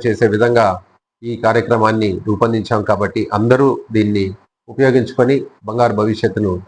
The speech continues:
ఏర్పాటు చేసుకోవాలని, తద్వారా వారి భవిష్యత్తు బంగారు బాటలో వెళ్ళాలని చెప్పేసి కోరుకుంటూ, దీన్ని గోల్డెన్ వ్యాలీలో golden offer or golden scheme కింద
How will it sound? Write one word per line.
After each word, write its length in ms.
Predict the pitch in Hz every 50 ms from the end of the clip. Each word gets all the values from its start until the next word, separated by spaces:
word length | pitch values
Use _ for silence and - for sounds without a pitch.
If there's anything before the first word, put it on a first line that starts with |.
| _ _ 110
ఏర్పాటు 400 | 110 - - 98 98 92 - 104
చేసుకోవాలని, 540 | 101 - - - 107 104 104 101 113 127 131 127 - _ _ _ _ _ _ _ _ -
తద్వారా 540 | 123 110 107 117 123 120 117 107 90 92 - _ _ _ _ _ _ _ _ -
వారి 360 | 110 113 113 107 101 92 -
భవిష్యత్తు 460 | - 110 110 117 113 - 123 98 117
బంగారు 580 | 107 98 98 104 110 110 104 101 - - - -
బాటలో 400 | 104 101 104 104 104 117 113 107
వెళ్ళాలని 560 | 95 - - 95 104 110 107 104 101 98 92
చెప్పేసి 320 | 92 - - 104 - - 98 - - -
కోరుకుంటూ, 580 | 107 101 104 101 120 104 98 - 135 131 131 - _ _ _ _ _ _ _
దీన్ని 520 | - 123 117 127 123 117 113 104 92 80
గోల్డెన్ 380 | - 120 110 110 120 120 120 123
వ్యాలీలో 560 | 120 123 120 120 120 117 113 117 110 98 92 - _ _ _ _ _ _
golden 320 | 107 104 110 117 117 117
offer 420 | 113 110 - 107 107 113 - 127 107
or 220 | 104 - 113 101 98
golden 360 | 101 98 101 101 101 101 104
scheme 280 | 101 - - 110 107 101
కింద 320 | - 107 98 92 90 87